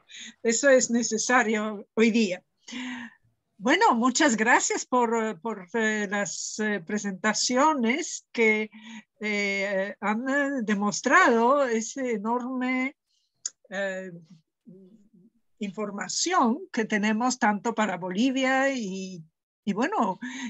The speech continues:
no hemos, eh, conocido mu-, no conocemos mucho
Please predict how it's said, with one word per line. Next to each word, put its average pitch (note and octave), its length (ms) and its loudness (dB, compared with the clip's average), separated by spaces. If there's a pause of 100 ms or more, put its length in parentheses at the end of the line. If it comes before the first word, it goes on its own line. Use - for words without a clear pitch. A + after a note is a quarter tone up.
no A3+ 240 4
hemos, A#3+ 600 0
eh, G#3 240 0
conocido A3+ 720 2
mu-, G#3+ 480 -2
no A3+ 200 -4
conocemos A#3+ 840 -2
mucho B3 680 -2